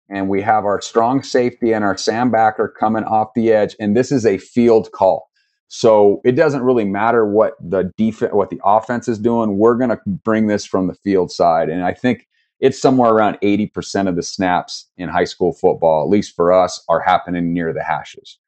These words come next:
So we're, we're a field boundary defense. Um, you see, we got some disguising going on.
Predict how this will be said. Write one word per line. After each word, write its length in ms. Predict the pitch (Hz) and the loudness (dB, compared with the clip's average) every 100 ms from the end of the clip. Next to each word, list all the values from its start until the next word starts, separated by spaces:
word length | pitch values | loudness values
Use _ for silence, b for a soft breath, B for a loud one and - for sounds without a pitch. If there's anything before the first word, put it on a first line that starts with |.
| _ _ _ | _ _ _
So 220 | - 92 92 | -2 2 4
we're, 340 | 98 104 - | 6 4 4
we're 240 | 101 110 95 | 4 4 4
a 120 | - | 0
field 280 | 113 107 92 | 0 2 2
boundary 460 | 101 101 101 98 | 0 0 -2 -2
defense. 580 | 95 101 104 101 - - _ _ _ _ _ | -2 -4 -4 -6 -6 -16 _ _ _ _ _
Um, 480 | 92 90 85 85 71 _ _ _ _ _ | -2 0 2 -2 -6 _ _ _ _ _
you 160 | 92 98 | -2 -2
see, 360 | - 117 113 | 2 4 4
we 200 | 110 104 | 4 2
got 280 | 92 113 107 | 4 2 2
some 160 | - 90 | -2 -4
disguising 640 | 90 - 117 117 113 117 | -4 0 2 2 2 0
going 280 | 110 113 113 | 2 0 0
on. 400 | 113 110 110 107 | 0 0 -2 -6